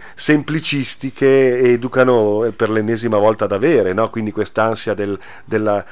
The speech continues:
della ricchezza materiale, dell'avere, quest'ansia del successo,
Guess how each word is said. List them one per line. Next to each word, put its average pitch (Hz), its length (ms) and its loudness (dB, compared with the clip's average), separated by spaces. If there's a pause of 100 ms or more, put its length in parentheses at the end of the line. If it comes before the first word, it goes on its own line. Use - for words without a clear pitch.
(180)
della 104 280 -4
ricchezza 113 560 -2
materiale, 101 760 0
dell'avere, 98 680 -2
quest'ansia 101 640 -8
del 98 140 -8
successo, 120 760 -4